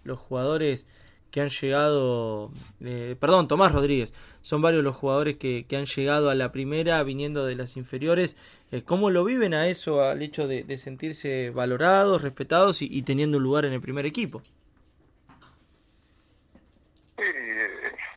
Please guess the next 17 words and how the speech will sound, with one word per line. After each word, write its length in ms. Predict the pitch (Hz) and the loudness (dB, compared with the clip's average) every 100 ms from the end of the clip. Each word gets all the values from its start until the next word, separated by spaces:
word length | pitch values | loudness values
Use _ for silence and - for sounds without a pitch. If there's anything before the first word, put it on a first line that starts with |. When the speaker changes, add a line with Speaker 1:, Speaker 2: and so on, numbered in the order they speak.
| - - | -8 -4
Speaker 2:
somos, 680 | 147 135 123 117 117 117 - - | -2 0 2 2 2 0 -4 -2
sí, 80 | - 127 | 2 2
somos 220 | 143 139 - | 0 -4 -2
cinco 300 | 147 135 123 | -2 0 -2
jugadores, 720 | - 127 139 147 127 113 104 - _ _ - _ _ - | 0 0 2 2 2 2 -4 -12 _ _ -20 _ _ -6
somos 220 | 156 147 | 0 2
cuatro 240 | - 160 143 | 2 0 -2
jugadores 340 | 135 151 170 | 0 2 2
que 100 | 135 - - - | 2 -4 -8 -4
somos 220 | 139 123 | 0 0
dos 80 | 131 | 0
mil 140 | 127 | -2
cuatro, 500 | - 151 - 104 - | 0 0 0 -4 -4
que 120 | 107 | -10
pelean 320 | - 113 120 113 | -6 -2 -2 -2
la 80 | |
titularidad. 520 | - 113 110 131 139 | -6 -2 -2 0 0